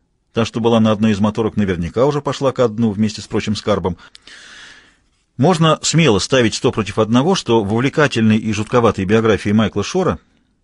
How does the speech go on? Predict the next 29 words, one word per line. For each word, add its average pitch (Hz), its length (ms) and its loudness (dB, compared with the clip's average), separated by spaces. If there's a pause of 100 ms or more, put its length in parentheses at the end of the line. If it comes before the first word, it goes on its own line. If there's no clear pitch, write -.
(400)
подобных 139 400 2
проколов 143 420 0
ещё 123 160 -4
не 123 80 2
случалось. 110 600 -8
Так 160 280 -2
идиотски 165 760 0
он 147 160 2
шлёпался 147 540 0
мордой 143 320 2
в 131 60 -6
грязь 180 220 0
впервые. 165 580 -2 (1400)
«Вот 104 440 0
так-то, 98 580 -2 (100)
голубь 98 380 0
сизокрылый», 95 640 -6
наставительно 101 600 -4
сказал 90 280 -4
про 90 120 -8
себя 95 200 -4
Мазур, 104 360 -2 (480)
с - 140 -10
независимым 107 640 2
видом 107 280 0
направляясь 92 480 -2
к - 60 -20
чёрному 98 340 0
ходу. 85 340 -4